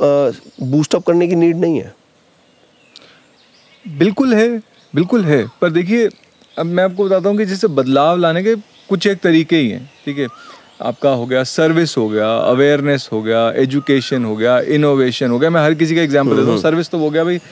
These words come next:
Speaker 2: हमें घायल जानवर दिखा, हमने उसकी मदद कर दी। Policy ये हो गई कि सरकार जो है, वो कानून कड़ा कर देती है कि फिर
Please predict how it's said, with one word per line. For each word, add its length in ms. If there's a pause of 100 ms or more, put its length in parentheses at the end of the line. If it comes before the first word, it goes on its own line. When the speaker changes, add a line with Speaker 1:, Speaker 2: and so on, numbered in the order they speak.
(220)
Speaker 2:
हमें 240
घायल 260
जानवर 300
दिखा, 180
हमने 220
उसकी 280 (840)
मदद 300
कर 160
दी। 160 (640)
Policy 420
ये 260
हो 140
गई 140
कि 140
सरकार 580
जो 160
है, 160
वो 200
कानून 440
कड़ा 240
कर 140
देती 300
है 140
कि 140
फिर 240